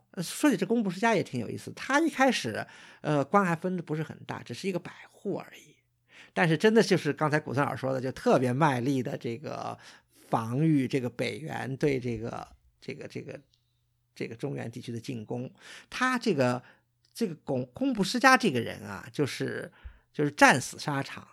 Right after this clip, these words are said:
就等于是被自己的同胞这个，这个，这个杀了。当时就是在清理战场以后，只是找到他一块，一个右臂和他的头盔，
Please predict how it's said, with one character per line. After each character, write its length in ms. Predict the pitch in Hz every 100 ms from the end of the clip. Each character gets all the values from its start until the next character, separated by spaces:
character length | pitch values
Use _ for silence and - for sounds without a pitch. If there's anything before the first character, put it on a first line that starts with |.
| _ _ _ _ _ _
就 120 | 196
等 140 | 190 233
于 20 |
是 120 | 202
被 120 | 214
自 120 | 202
己 80 | 143
的 60 | 107
同 280 | - 123 156
胞 320 | 185 - 214
这 160 | 196
个， 340 | 117 113 117 120
这 140 | 127
个， 100 | 120
这 160 | 117 120
个 80 | -
杀 320 | - 120 117
了。 140 | 117 - - -
当 160 | 208 214
时 360 | 165 165 190 190 - -
就 140 | 175
是 120 | 165
在 160 | 160 170
清 200 | - 226
理 60 | 147
战 180 | 196
场 160 | 151 147
以 80 | 131
后， 140 | 147
只 120 | -
是 80 | 127
找 220 | 151 123
到 160 | 117 147
他 180 | - 156
一 120 | 160
块， 260 | - - - _ _ -
一 100 | 160
个 140 | 160
右 420 | 151 180 208 131
臂 220 | - 165
和 80 | 135
他 100 | 113
的 80 | 139
头 260 | - - 127
盔， 360 | - 160 160